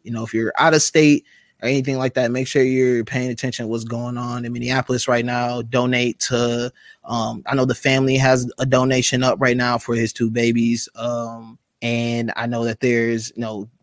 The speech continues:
plenty of protests and people going on right now. So we're building that fund for, uh, to, to bail out, uh, protesters who ha-, are being arrested and whatnot. So, man, make sure y'all just, man, listen,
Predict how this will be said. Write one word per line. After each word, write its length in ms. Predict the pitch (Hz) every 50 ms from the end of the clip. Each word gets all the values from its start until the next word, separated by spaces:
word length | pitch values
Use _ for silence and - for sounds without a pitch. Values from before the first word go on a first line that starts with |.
| _ -
plenty 340 | - - - 151 143 139 135
of 80 | 127 117
protests 500 | - 135 127 123 - - 127 120 - -
and 100 | 117 110
people 280 | 123 123 - 120 120
going 300 | 117 120 123 123 120 120
on 180 | 117 120 117 117
right 180 | 120 120 120
now. 200 | 120 117 117 113
So 140 | 117 - 120
we're 240 | 117 120 120 117 110 113 117 113 113
building 320 | 123 120 120 117 117 117
that 240 | 117 113 110 - -
fund 400 | - - 117 117 117 113 113 107
for, 320 | - - 113 113 117 117
uh, 300 | 113 117 117 113 104 101 - -
to, 260 | - 120 117 117 113
to 140 | - - 120
bail 300 | 117 127 120 117 117 120
out, 240 | 113 117 117 113 - - - - - - - -
uh, 180 | 127 127 123
protesters 640 | 113 - 139 123 120 - - 123 120 - 123 117 107
who 380 | - 120 113 117 113 113 117 113
ha-, 240 | 110 110 107 110 107 - -
are 220 | 113 110 110 113
being 240 | 117 117 113 113 113
arrested 420 | 113 110 110 113 - - 113 113
and 80 | 117 113
whatnot. 460 | 113 117 110 110 113 117 113 - -
So, 340 | - - 123 120 123 123 - _ - - - - - -
man, 180 | 131 131 131 131
make 160 | - 156 -
sure 120 | - 170 156
y'all 180 | 156 147 151
just, 260 | 151 147 143 - -
man, 520 | 127 139 139 139 135 131 127 123 120 107 - _ _ 82 85 - - _ _ - - _ _ _ _ _ _ -
listen, 540 | - 151 151 - - 139 131 127 123 123 120